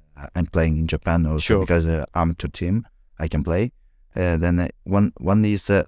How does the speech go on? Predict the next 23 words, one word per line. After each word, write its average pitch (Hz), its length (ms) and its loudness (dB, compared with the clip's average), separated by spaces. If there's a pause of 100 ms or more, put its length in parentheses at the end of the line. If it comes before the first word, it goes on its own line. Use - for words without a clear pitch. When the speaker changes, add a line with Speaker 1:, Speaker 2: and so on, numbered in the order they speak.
Speaker 1:
my 85 220 0
team. 73 360 -4 (120)
Is - 260 -8
the 80 160 -8
name, 78 360 -2 (100)
uh, 71 260 -6
the 82 160 -2
name 78 320 2
is - 260 -12 (220)
Bourbon. 90 500 0 (640)
And 87 100 -2
then, 98 180 4
uh, 110 120 0 (220)
Speaker 2:
As 80 420 -2
in 113 140 2
the, 110 160 2
Speaker 1:
se- 113 140 4
Speaker 2:
the, 113 100 -2
the, 110 180 -10 (140)
the 123 120 0
drink, 107 480 -2 (300)
uh, 69 140 -10
bourbon? 104 560 -2